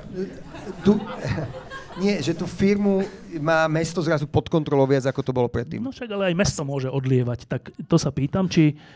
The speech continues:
Speaker 1: Ja, OK, to je ešte akože druhá vec, že, že niekto z mesta by odlieval,
Speaker 2: No.
Speaker 1: alebo, mm, to, mm, zatiaľ ako keby ho-, sa riešia tie základné veci, tie veľké veci, to, že či nejaký zamestnanec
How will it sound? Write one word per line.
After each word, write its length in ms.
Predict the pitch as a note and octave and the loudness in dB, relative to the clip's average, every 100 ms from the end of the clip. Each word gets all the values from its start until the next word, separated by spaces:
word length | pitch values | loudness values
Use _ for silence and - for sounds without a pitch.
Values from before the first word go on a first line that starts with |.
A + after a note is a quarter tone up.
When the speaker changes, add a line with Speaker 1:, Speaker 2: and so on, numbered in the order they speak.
| - | -12
Speaker 1:
Ja, 200 | - C#3 | -6 0
OK, 320 | C#3+ D#3 D#3 A#2+ | 2 4 2 4
to 160 | E3 | 8
je 80 | D#3 | 6
ešte 140 | - E3 | 6 0
akože 240 | D3+ D#3 | 4 4
druhá 400 | C#3 E3 D3+ D3 | 6 4 4 4
vec, 160 | B2+ A#2 | 2 0
že, 240 | C3 B2+ | 0 0
že 120 | A#2 | 0
niekto 260 | C3 D3 C#3+ | 2 2 4
z 80 | D3 | 8
mesta 380 | D#3+ D3+ D#3+ C3+ | 8 8 2 -2
by 100 | B2+ | -2
odlieval, 260 | A#2+ B2 D#3 | -4 -2 0
Speaker 2:
No. 160 | G#3 | 0
Speaker 1:
alebo, 160 | A#2+ A#2+ | -2 -6
mm, 280 | C3+ D3 D#3 F#2+ | -4 -4 -4 -4
to, 80 | E3 - | -4 -4
mm, 320 | - D3+ D3 C#3 - _ _ _ | -6 -4 -2 -4 -10 _ _ _
zatiaľ 560 | - B2+ D#3+ F3+ D#3+ D3+ | -2 2 2 4 2 2
ako 60 | D3+ | -2
keby 260 | D#3+ D3 D3 D3 - | -2 0 0 -2 -6
ho-, 220 | - - - - G#3+ | -8 -8 -8 -20 -20
sa 240 | C#3 D3 C3 | -8 -4 0
riešia 480 | C#3+ D3+ - D3 | 0 0 2 2
tie 160 | C3 C3+ | 2 -4
základné 540 | A2 B2+ - D3+ C#3 C3+ | -4 -4 -4 -6 -4 -4
veci, 300 | B2+ - A#2+ | -6 -8 -8
tie 100 | B2 | -6
veľké 400 | A#2+ C3+ C#3+ C3 | -4 -6 -8 -6
veci, 460 | B2 - B2+ A#2 - _ _ _ | -6 -8 -10 -10 -14 _ _ _
to, 160 | - B2+ B2 | -4 -2 0
že 160 | B2+ | -2
či 160 | - B2 | -4 -6
nejaký 240 | B2+ C3 | -6 -6
zamestnanec 480 | A#2 C3 C3 C3+ B2+ | -6 -6 -6 -6 -6